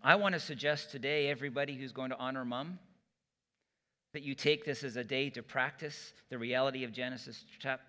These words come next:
uh, chapter two in the power and in the presence and in the love of God through Christ, not just for a day, but for the beginning of the rest of our lives. And that's all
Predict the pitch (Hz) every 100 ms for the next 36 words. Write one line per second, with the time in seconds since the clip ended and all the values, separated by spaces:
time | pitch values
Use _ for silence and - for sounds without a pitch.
0 | - 120 - 131 - 127 - 135 131 123
1 | - - - _ _ 143 131 120 - 170
2 | 165 170 165 143 127 127 - 156 151 151
3 | 135 123 123 127 139 131 107 131 135 117
4 | - 113 - 143 127 - - - _ _
5 | _ - 147 185 - 143 - 127 113 110
6 | 127 120 113 110 - - 127 107 101 107
7 | 139 135 110 107 113 117 113 - 107 107
8 | 92 107 107 - - - - _ _ _
9 | _ _ _ _ _ _ _ _ _ _
10 | _ _ _ _ _ _ _ _ _ _
11 | _ _ _ _ _ _ _ _ _ _
12 | _ _ _ _ _ _ _ - 156 220
13 | - 208 202 175